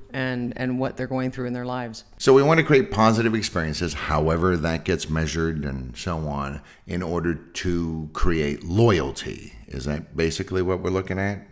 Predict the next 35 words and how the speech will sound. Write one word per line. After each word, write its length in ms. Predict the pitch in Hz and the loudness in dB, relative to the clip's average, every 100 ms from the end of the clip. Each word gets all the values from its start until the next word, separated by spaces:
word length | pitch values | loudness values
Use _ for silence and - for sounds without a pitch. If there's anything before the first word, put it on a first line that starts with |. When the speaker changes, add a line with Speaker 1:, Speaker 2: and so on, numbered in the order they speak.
| _ - | _ -2
Speaker 1:
Yeah, 220 | 330 165 | 0 0
it's 180 | 175 180 | 2 4
a, 160 | 190 180 | 4 4
a 140 | 147 | 4
loyal 380 | 156 156 185 196 | 4 4 6 4
client, 500 | - 180 170 165 165 - | 2 2 4 4 2 0
a 40 | |
loyal 380 | 143 160 175 170 | 2 6 6 6
visitor, 680 | 143 147 151 151 147 147 - | 4 4 4 4 4 2 0
a 80 | 127 | -2
loyal 320 | 135 156 156 | 2 2 4
employee. 520 | 147 - 135 135 131 | 2 0 0 0 0
I 60 | 120 | 2
mean, 140 | 147 | 0
it's, 160 | 139 - - | 0 -4 -6
it's 160 | 127 | -6
pretty 260 | - 254 220 | 0 2 4
basic. 600 | 147 135 127 139 131 - - | 4 2 2 0 -2 -6 -8
A 40 | |
positive 480 | - - 175 165 156 | -2 2 4 4 2
experience 760 | 151 - 160 165 160 147 - - | 0 0 0 2 2 0 -6 -4
leads 340 | 147 151 131 - | 0 0 -4 -4
to 300 | 147 143 139 - | -2 0 0 0
a 60 | |
more 180 | 135 139 | 0 0
positive 480 | - 135 131 131 123 | 0 0 0 -2 -2
brand 380 | 135 143 160 151 | 0 4 4 2
perception, 720 | 151 147 156 - 151 147 139 | 0 2 0 0 -2 -2 -4
whether 180 | 113 135 | -4 -4
from 200 | - 131 | -2 0
the 80 | 131 | 2
inside 360 | 135 131 139 | 2 2 0
or 80 | 127 | 0
the 120 | 127 | -2
outside. 640 | 135 165 - 156 151 151 | 0 0 0 2 2 0